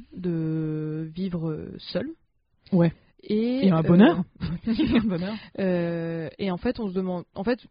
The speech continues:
Speaker 1: du coup, comme vous le savez, le but de Turboudu, c'est qu'est-ce qu'on aurait aimé savoir avant sur, donc, vivre seul. Mais, euh, pour moi, il y a énormément de bons côtés à vivre seul.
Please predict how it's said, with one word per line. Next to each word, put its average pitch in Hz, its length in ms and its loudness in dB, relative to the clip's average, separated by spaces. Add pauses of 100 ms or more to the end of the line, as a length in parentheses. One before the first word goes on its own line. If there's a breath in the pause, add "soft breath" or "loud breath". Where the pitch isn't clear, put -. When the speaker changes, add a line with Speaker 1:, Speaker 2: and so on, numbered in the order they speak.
(140)
Speaker 1:
du 185 160 -10
coup, 208 200 -10
comme 196 160 -2
vous 185 100 -4
le 180 40 -6
savez, 202 260 2
le 175 100 0
but 180 180 -4
de 185 100 -6
Turboudu, 180 440 -6
c'est 190 220 -6
qu'est-ce 214 240 -4
qu'on 185 140 -6
aurait 165 200 -2
aimé 170 180 -2
savoir 156 340 -8
avant 208 240 -4
sur, 170 320 -10
donc, 151 200 -10 (140)
vivre 165 360 -10
seul. 240 300 -4 (400 loud breath)
Mais, 226 420 -2
euh, 185 140 0
pour 190 180 -8
moi, 220 160 -2
il 226 80 -4
y 196 40 0
a 175 140 -4 (320)
énormément 247 560 2
de 190 120 -4
bons 175 320 -6
côtés 190 400 -4 (340 soft breath)
à 185 120 0
vivre 196 300 0
seul. 185 340 -6